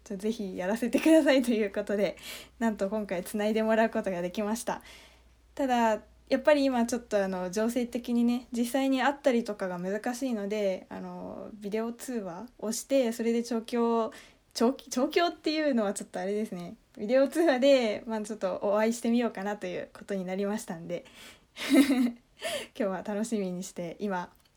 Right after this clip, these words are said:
つなげるちょっと準備中です。で、えっと、つなげる前にですね、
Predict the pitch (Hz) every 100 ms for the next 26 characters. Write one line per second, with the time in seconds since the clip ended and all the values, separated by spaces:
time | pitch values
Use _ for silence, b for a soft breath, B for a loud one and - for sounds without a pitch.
0 | _ _ _ - - 214 202 202 196 196
1 | 196 196 233 180 180 185 180 180 185 180
2 | 180 214 - _ B B B B - _
3 | _ _ - 240 208 202 196 190 196 240
4 | 277 320 277 269 269 240 196 196 214 202
5 | 196 185